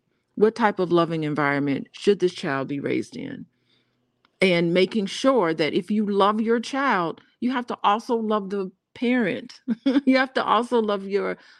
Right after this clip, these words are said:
the parent of this child. So women, if you love your children, you have to show love to the father.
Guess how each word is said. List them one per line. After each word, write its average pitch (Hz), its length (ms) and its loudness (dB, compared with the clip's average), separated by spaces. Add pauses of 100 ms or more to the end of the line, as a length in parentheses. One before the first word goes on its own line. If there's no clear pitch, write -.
(140)
the 190 160 0 (140)
parent 220 440 0
of 170 140 -4
this 160 140 -2
child. 143 340 -6
So 196 320 -2 (180)
women, 208 520 2
if 185 160 -4
you 208 120 -2
love 220 280 0
your 214 140 2
children, 170 520 -2
you 190 120 -4
have 190 240 -8
to 226 80 -2
show 214 200 -6
love 175 300 -6
to 214 120 -12
the 185 100 -18
father. 160 600 -6